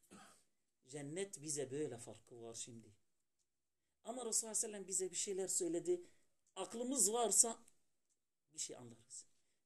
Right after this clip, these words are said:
Diyor, bir kırbaç yeri cennette bütün bu dünyadan daha kıymetlidir.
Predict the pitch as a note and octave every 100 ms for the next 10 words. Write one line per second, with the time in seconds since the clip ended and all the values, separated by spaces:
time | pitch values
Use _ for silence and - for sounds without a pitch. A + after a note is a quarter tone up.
0 | C#3 D#3+ F#3+ E3+ B3+ C4+ - G3+ B3 B3+
1 | - A#3+ G#3+ G#3 G#3+ G3+ A3+ - F#3 E3+
2 | - C#4 A#3 E3 D3+ D3 C#3+ C#3 C#3 D3
3 | D#3+ E3+ - - _ _ _ _ _ _
4 | _ _ A#2+ B2 B2 A#2+ A#2+ A#2 A#2 -
5 | -